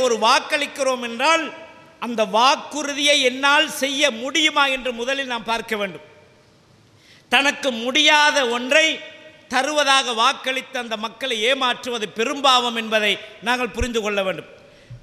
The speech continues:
நயவஞ்சகன் என்பவன் யாரு? இஸ்லாத்தை விட்டு வெளியில் சென்றவன். அல்லாஹ் குர்ஆனிலே சொல்லுகிறான், "முனாஃபிகீன்கள் ஃபி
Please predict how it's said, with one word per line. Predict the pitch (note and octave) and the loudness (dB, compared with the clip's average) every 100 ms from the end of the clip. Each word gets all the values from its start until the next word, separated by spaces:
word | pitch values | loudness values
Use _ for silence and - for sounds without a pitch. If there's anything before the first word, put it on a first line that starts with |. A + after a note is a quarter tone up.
| F3 G#3 | -6 0
நயவஞ்சகன் | C4 D4+ D4+ C#4 C#4 C4 C4 | 4 4 4 2 2 2 -2
என்பவன் | A#3+ A#3+ A#3 G#3+ | -2 -4 -4 0
யாரு? | A3 B3 A#3+ - - - - - A3 | 2 2 0 -6 -18 -20 -20 -16 -14
இஸ்லாத்தை | - B3+ B3 B3 A#3 | -4 0 0 0 -4
விட்டு | A3+ A3 | -4 -4
வெளியில் | G#3 B3 A#3+ G3 | -2 -2 -2 -4
சென்றவன். | G3+ F#3 D3+ - - - - - - - - - - - - | -2 -2 -4 -8 -20 -20 -20 -20 -20 -20 -20 -20 -20 -10 -2
அல்லாஹ் | A#3 A#3+ - | 4 4 4
குர்ஆனிலே | A#3 C4 C4 B3 A3+ A#3 | 4 4 4 4 2 0
சொல்லுகிறான், | A3+ G3+ A#3+ D4+ C#4+ - - - - - - - - E3 | -4 2 4 6 4 -4 -14 -18 -20 -20 -20 -20 -16 -4
"முனாஃபிகீன்கள் | G#3+ C#4 D4+ D4+ C4+ - C4 B3+ D4+ | 2 4 4 4 0 2 0 2 0
ஃபி | - | 2